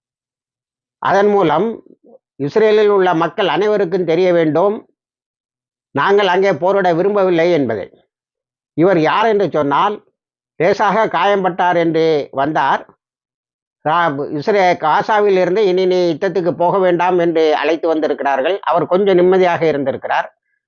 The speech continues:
இப்பொழுது ரஃபாக்கு போக வேண்டும் என்று சொல்லியிருக்கிறார்கள். அவர் தன்னை அழித்து கொண்டார். அவருக்கு நான்கு குழந்தைகள் இருக்கிறது என்பது மிகவும் முக்கியமானது. குறைந்தபட்ச ஒரு போர் முகத்தில் இருந்து வந்தவர் தன்னுடைய குழந்தைகளுக்காக வாழ வேண்டும் என்று நினைப்பார். அது கூட இல்லாமல்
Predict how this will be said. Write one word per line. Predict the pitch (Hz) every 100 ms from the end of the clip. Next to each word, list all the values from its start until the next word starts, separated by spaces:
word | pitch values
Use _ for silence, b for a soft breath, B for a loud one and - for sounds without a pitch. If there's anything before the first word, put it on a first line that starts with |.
| _
இப்பொழுது | 160 185 226 196 190 202
ரஃபாக்கு | 170 - 220 202 185
போக | 175 185 180
வேண்டும் | 185 180 190 180
என்று | 170 156
சொல்லியிருக்கிறார்கள். | 160 170 160 147 143 131 123 190 -
அவர் | 151 151 156 - - -
தன்னை | 147 156 143 -
அழித்து | 135 151 135
கொண்டார். | 131 120 110 104 - -
அவருக்கு | 143 160 151
நான்கு | 143 139 175 151 143
குழந்தைகள் | 147 170 160 160
இருக்கிறது | 147 120 135 127
என்பது | 131 123 151
மிகவும் | 135 143 135
முக்கியமானது. | 113 143 110 85 73 _ _ _ _ _ _ _ _ _ -
குறைந்தபட்ச | 170 214 220 208 185 214
ஒரு | 196 151
போர் | 175 208
முகத்தில் | 202 196 180 185
இருந்து | 175 180
வந்தவர் | 165 170 165 180 202 - _ _ _ _
தன்னுடைய | 160 190 185 180
குழந்தைகளுக்காக | 175 185 214 214 202 185 190 180 196
வாழ | 160 190 190
வேண்டும் | 185 190 185
என்று | 170 165
நினைப்பார். | 156 156 - 151 226 -
அது | 147 170
கூட | 175 196 202
இல்லாமல் | 160 165 151 147 135 131